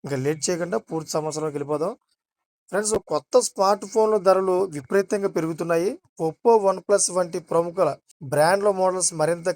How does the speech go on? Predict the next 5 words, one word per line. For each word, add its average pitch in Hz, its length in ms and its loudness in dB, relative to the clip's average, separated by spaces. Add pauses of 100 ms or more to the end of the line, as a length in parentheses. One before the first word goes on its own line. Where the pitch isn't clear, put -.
ఖరీదైనవిగా 175 760 -2
మారుతున్నాయి. 160 600 0 (680)
ఏఐ 214 440 6
చిప్‌లకు 214 600 -2
పెరుగుతున్న 185 480 -4